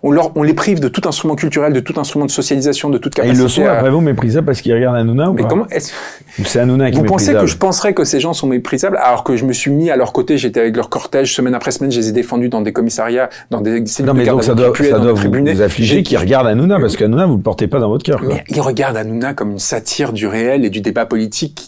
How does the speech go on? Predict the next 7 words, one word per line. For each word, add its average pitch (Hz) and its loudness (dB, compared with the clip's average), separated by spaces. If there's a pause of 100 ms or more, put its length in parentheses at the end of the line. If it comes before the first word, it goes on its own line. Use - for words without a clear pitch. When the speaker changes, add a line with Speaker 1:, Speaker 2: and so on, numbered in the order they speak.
(100)
Speaker 1:
qui 123 -2
est - 0
devenu 127 -2 (100)
quasiment 147 0
aussi 117 -4
peu 165 0
caricatural 135 -2